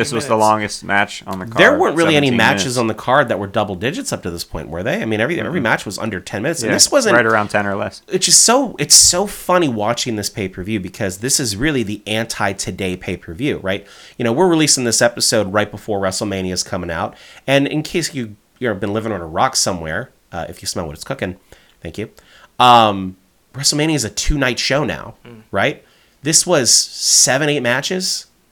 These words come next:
Speaker 1: Eight.
Speaker 3: Eight. Eight matches. And most of the matches were, The Rock had four <laughs> minutes.
Speaker 2: Yeah, ain't that something?
Speaker 3: In a, in a night where there were eight matches, one of them was four minutes long.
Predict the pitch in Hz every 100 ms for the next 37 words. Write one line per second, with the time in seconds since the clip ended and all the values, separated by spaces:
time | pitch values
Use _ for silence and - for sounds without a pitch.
0 | _ - - - _ _ - 151 113 -
1 | _ - 147 190 190 180 - - - -
2 | _ _ _ - 147 139 127 165 208 -
3 | 185 175 175 175 131 127 127 - - 151
4 | 139 185 254 - 185 - - 165 160 -
5 | - - - - _ - - 139 120 104
6 | - 143 170 - 185 190 196 - - -
7 | 415 415 - 196 196 185 190 180 185 254
8 | 214 190 165 160 185 156 160 - - 113
9 | 98 101 165 247 175 185 160 139 - -
10 | 139 147 139 123 123 - 92 92 73 -